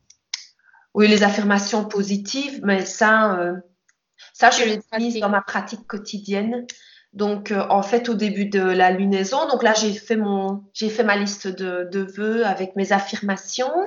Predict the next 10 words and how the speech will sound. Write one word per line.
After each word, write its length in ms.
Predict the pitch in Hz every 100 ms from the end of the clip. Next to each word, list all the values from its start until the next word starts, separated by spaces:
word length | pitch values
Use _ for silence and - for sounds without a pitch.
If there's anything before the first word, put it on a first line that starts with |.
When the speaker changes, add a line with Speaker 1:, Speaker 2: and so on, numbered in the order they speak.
| - - - - - -
Speaker 1:
Et, 260 | 220 233 240
euh, 240 | 208 202 -
et 80 | 214
d'ailleurs, 280 | 233 285
j'ai 160 | 294 262
pris 200 | 247 294
pas 140 | - 247
mal 240 | 294 320
des 160 | 240 226
affirmations 580 | 220 233 208 196 -